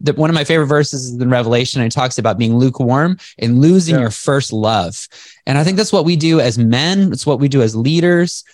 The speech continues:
Speaker 1: It's what we
Speaker 2: Mm-hmm.
Speaker 1: do as husbands and fathers, is we lose that love when we first see our kid. Remember my son Rylan, when he was first born, like, holding him and looking at him and go,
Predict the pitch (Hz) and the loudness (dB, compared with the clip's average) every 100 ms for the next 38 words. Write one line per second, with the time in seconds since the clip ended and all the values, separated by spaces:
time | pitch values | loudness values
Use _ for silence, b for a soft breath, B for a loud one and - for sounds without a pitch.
0 | b - 170 156 143 135 120 - 170 170 | b -4 0 0 2 0 -2 -4 -2 0
1 | 170 175 139 113 - 135 165 196 202 - | 0 0 0 -4 -4 -2 0 0 -2 -4
2 | 139 165 156 202 262 240 135 104 120 143 | -4 -2 2 2 4 2 -2 -2 -2 0
3 | 208 107 117 151 156 156 - 190 214 - | 0 -2 -4 -2 0 0 0 -2 -2 -4
4 | 175 107 - - 180 240 240 B B _ | -2 -2 -4 -2 0 0 -4 B B _
5 | 151 160 147 135 151 131 127 143 120 117 | -2 0 0 -2 -2 0 0 0 0 0
6 | 117 - 147 - 104 123 110 98 - B | -2 0 -2 -2 0 0 0 -2 -8 B
7 | B - 123 - 156 180 185 135 113 127 | B -6 -4 0 2 2 2 2 2 0
8 | 156 160 123 104 107 92 | 0 0 0 0 0 -2